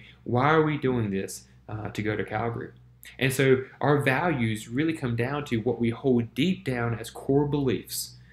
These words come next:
And what we, so we do value things like scripture. We value things like prayer. We value things like the working of the Holy Spirit.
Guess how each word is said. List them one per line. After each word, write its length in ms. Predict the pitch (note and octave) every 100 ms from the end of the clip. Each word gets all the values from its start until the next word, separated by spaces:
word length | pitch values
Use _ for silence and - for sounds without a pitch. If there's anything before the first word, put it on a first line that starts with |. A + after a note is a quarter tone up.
| - -
And 140 | A2
what 160 | A#2 A2+
we, 60 |
so 300 | A2+ B2 A2+ - -
we 160 | B2 B2+
do 160 | G3
value 280 | C#3 A#2 A2+
things 280 | A2+ G2+ G2+
like 120 | G2
scripture. 600 | - - G#2+ - - - - -
We 80 | A#2+
value 260 | A#2+ A2+ A2+
things 220 | A2+ A2
like 160 | G#2 -
prayer. 420 | - G#2 - - - -
We 80 | A#2
value 280 | A#2 A2+
things 220 | A2+ A2 A2
like 160 | G#2
the 60 | G#2
working 360 | G#2 A2 A2
of 80 | G#2
the 60 | G2+
Holy 240 | A#2 F#2+
Spirit. 400 | F#2 - E2 -